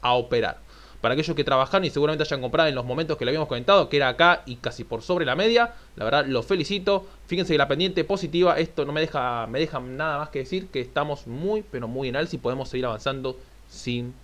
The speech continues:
problemas. ¿Compraría, Gustavo? No, claramente, por lo menos por acá.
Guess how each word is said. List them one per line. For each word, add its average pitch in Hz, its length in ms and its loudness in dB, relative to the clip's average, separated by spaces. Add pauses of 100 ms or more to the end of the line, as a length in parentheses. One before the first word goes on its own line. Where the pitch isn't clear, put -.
(140)
problemas. 110 640 -4 (720)
¿Compraría, 156 400 10
Gustavo? 214 440 8
No, 165 320 0
claramente, 175 400 4
por 147 100 2
lo 147 80 -2
menos 160 160 0
por 160 140 4
acá. 220 300 8